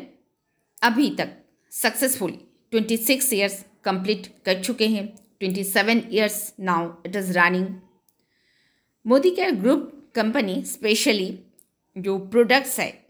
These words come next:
उस प्रोडक्ट्स के लिए कोई डायरेक्टली एडवर्टाइजमेंट नहीं करती है और एडवर्टाइजमेंट करने के लिए कुछ भी खर्च नहीं करती है। ये एक डायरेक्ट सेलिंग मोड में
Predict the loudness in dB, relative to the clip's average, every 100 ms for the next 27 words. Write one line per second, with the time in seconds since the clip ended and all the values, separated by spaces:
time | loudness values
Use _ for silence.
0 | _ _ _ _ _ _ _ -4 -4 -4
1 | -10 2 4 4 2 -2 -2 0 -2 -4
2 | -12 _ _ 2 2 0 -6 -14 -2 2
3 | 4 4 0 -6 -8 -10 0 0 2 -2
4 | -4 -4 -4 -4 -6 -14 _ _ -6 2
5 | 2 4 2 2 0 -2 -6 -14 0 0
6 | 0 0 2 2 2 2 2 0 -8 -8
7 | -2 0 2 4 4 2 0 -2 -4 -14
8 | -20 -6 -6 -2 -2 -2 -6 -12 0 2
9 | 2 -8 -4 -4 -2 -4 -4 -14 -14 _
10 | _ _ _ _ _ _ _ -20 _ _
11 | _ 2 4 2 -6 -6 4 4 4 0
12 | -2 -2 -4 -8 -16 -12 -4 -4 -4 -8
13 | -10